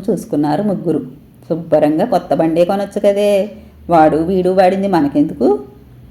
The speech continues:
కొత్త బండికి సరిపోవే అమ్మా, ఇంకా కొద్దిగా కావాలి, మరోసారి డబ్బును లెక్క పెడుతూ అంది రాధ. "నీ మొహం,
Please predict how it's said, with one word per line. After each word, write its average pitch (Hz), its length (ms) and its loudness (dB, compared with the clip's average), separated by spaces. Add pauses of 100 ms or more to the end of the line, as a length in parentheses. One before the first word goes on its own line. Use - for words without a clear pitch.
(140)
కొత్త - 240 0
బండికి 220 320 2
సరిపోవే 175 520 0
అమ్మా, 180 480 0 (320)
ఇంకా 170 200 0
కొద్దిగా 170 400 2
కావాలి, 170 540 0 (200)
మరోసారి 202 540 2
డబ్బును 185 360 0
లెక్క 175 260 -4
పెడుతూ 151 280 -2
అంది 156 320 -2
రాధ. 180 280 0 (720)
"నీ 165 120 2
మొహం, 143 580 -2